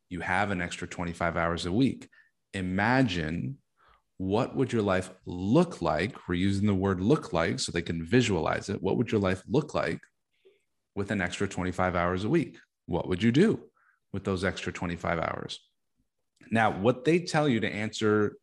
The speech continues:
what their answer to that question is what they're buying from you. Even though you might think what you're selling is productivity tools and simplification and checklists and how to delegate to your V A, and,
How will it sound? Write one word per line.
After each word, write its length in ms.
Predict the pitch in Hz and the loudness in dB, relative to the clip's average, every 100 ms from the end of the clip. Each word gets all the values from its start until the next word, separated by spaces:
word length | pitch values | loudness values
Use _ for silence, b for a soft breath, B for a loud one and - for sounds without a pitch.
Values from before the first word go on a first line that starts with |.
| _ | _
what 280 | 104 113 104 | 0 0 2
their 160 | 127 | 4
answer 240 | 143 135 110 | 4 2 2
to 80 | 98 | 2
that 160 | 95 | 0
question 500 | - 98 - 110 107 _ | 0 -2 -2 -4 -6 _
is 340 | 117 113 104 - _ | 2 2 0 -4 _
what 280 | 92 101 101 | -4 -2 0
they're 140 | 101 87 | 0 0
buying 480 | 87 85 80 80 - | 2 0 0 -6 -12
from 260 | - - - | -14 -12 -10
you. 240 | - 139 - _ _ b b b b b _ - | -10 -12 -20 _ _ b b b b b _ 2
Even 220 | 131 135 | 6 8
though 80 | 120 | 8
you 160 | 113 | 8
might 240 | 113 120 - | 6 4 2
think 200 | 120 113 | -2 -2
what 140 | 104 | -4
you're 80 | 101 | -4
selling 420 | - 156 156 104 | 2 4 4 2
is 380 | 95 90 90 - b b b _ - | 2 0 -2 -6 b b b _ -2
productivity 580 | 101 92 117 101 98 | 0 2 2 2 2
tools 640 | 92 101 98 95 92 92 90 | 0 0 0 2 0 -2 -4
and 380 | 85 82 80 78 | -6 -6 -8 -6
simplification 1000 | 107 98 90 - 104 95 104 92 92 90 | -4 -4 -6 2 2 4 0 0 0 -2
and 160 | 82 | -4
checklists 800 | - 113 - 98 90 90 90 - | -2 -2 0 2 4 4 2 -2
and 380 | 87 82 82 87 | -4 -4 -6 -4
how 220 | 80 104 | 0 0
to 80 | 92 | 0
delegate 520 | 87 98 95 95 92 | 0 0 2 0 0
to 100 | - | 0
your 160 | 90 87 | 0 0
V 280 | 85 95 92 | 2 2 4
A, 240 | 92 87 | 4 2
and, 260 | 87 87 | 0 -2